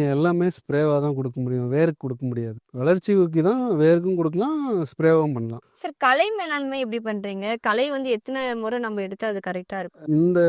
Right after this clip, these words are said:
Speaker 1: வயல்ல வந்து இப்போ விதை நட்டுலதுலேருந்து பத்தாவது நாள் ஒரு கொத்து போட்டுட்டோம். அதுவும் இந்த திட்டுக்கு மட்டும்தான்.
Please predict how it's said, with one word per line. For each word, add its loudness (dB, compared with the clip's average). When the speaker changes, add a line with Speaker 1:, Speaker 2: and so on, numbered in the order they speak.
Speaker 1:
வயல்ல 4
வந்து 2
இப்போ 0
விதை 4
நட்டுலதுலேருந்து 2
பத்தாவது 0
நாள் 0
ஒரு 2
கொத்து -4
போட்டுட்டோம். -4
அதுவும் 4
இந்த 2
திட்டுக்கு 0
மட்டும்தான். -2